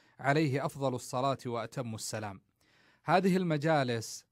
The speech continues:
التي نتذاكر فيها سيرة نبينا صلى الله عليه وسلم، وقد سبق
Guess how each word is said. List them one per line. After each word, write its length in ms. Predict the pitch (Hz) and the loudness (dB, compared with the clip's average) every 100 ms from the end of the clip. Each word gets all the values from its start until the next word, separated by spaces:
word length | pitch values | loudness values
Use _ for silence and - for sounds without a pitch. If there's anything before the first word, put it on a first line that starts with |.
| _ _ | _ _
التي 680 | 139 156 160 165 160 160 - | -2 -2 0 2 2 0 -2
نتذاكر 760 | 156 151 165 160 196 - 147 139 | -2 0 0 0 -2 0 -2 -2
فيها 680 | - 160 147 156 156 160 - _ _ _ _ - | 0 2 4 4 2 -2 -8 _ _ _ _ -8
سيرة 420 | - 202 190 170 | 2 6 6 4
نبينا 760 | 165 151 147 180 165 151 151 160 - | 0 -2 -2 -2 0 0 0 -4 -8
صلى 280 | - 156 147 | -4 0 2
الله 360 | 143 139 127 | 4 4 2
عليه 320 | 120 131 110 | 0 0 0
وسلم، 520 | 120 110 - 120 104 95 _ _ _ _ _ _ _ - | -2 -2 -2 -4 -6 -12 _ _ _ _ _ _ _ 0
وقد 280 | 147 160 | 2 2
سبق 380 | - 208 180 - | 2 2 4 4